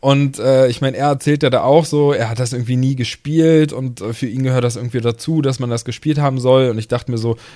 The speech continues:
„Ja, okay, guckst du dir an“, weil Hand of Blood guckst du halt gerne. Sp-, Dark Souls interessiert dich jetzt nicht so sehr.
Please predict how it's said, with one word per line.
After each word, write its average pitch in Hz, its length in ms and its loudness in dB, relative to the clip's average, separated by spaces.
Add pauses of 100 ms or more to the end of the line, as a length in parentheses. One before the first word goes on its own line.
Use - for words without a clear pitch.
„Ja, 123 120 4
okay, 143 260 4
guckst - 260 -8
du 123 60 -8
dir 110 160 -2
an“, 139 280 -2
weil 113 400 2
Hand 113 160 -4
of 104 120 -6
Blood 120 240 0
guckst - 240 -6
du - 20 0
halt 143 160 -2
gerne. 147 360 0 (360)
Sp-, - 300 -14 (280)
Dark 117 220 0
Souls 123 260 -4
interessiert 113 400 -6
dich 107 100 -4
jetzt 104 220 -6
nicht 110 260 -6
so 107 220 -4
sehr. 85 280 -12